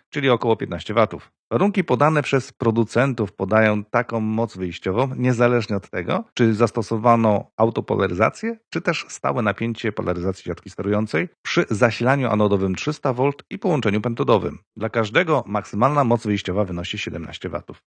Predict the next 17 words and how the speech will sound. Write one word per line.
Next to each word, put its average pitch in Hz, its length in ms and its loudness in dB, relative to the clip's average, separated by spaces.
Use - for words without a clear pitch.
Prąd 101 300 2
anody 147 420 4
i 117 160 -4
siatki 127 360 -2
sterującej 104 680 -2
przy - 240 -6
maksymalnej 104 680 0
mocy 92 300 -4
wyjściowej 95 640 0
wynoszą 117 420 0
odpowiednio 104 500 -4
dziewięćdziesiąt 98 640 -4
dwa 98 320 0
i 95 100 -4
dwadzieścia 90 420 -6
dwa 87 160 -4
miliampery 98 640 -2